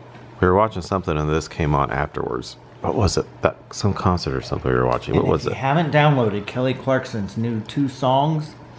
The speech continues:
Speaker 2: you're crazy. They're amazing. This album's gonna be amazing of Kelly Clarkson.
Speaker 1: Yeah, they're good. Mine and Me. Uh, I cannot remember what we were watching on Paramount Plus.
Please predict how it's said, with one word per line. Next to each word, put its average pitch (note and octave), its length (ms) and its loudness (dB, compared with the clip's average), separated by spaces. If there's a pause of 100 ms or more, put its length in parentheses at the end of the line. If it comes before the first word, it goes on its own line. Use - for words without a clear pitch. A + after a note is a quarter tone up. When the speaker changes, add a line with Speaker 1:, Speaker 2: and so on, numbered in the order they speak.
(500)
Speaker 2:
you're A2+ 160 -2
crazy. G#2+ 680 -2 (580)
They're A2+ 160 2
amazing. G#2+ 960 -2 (520)
This A#2 200 -6
album's F2 400 -6
gonna F2+ 180 -8
be E2+ 300 -10 (100)
amazing F2 580 -10
of D2+ 140 -16
Kelly - 280 -10
Clarkson. F2+ 420 -12 (420)
Speaker 1:
Yeah, - 420 -2
they're E2 120 2
good. C#2+ 380 0
Mine D2+ 360 2
and D2 160 0
Me. D#2+ 240 0 (1160)
Uh, E2+ 360 4 (420)
I D2+ 160 0
cannot D2+ 340 0
remember D2+ 200 0
what C#2 80 0
we C#2 60 4
were C#2 120 2
watching C#2 280 -2
on C#2 100 0
Paramount C#2 340 -2
Plus. - 460 -8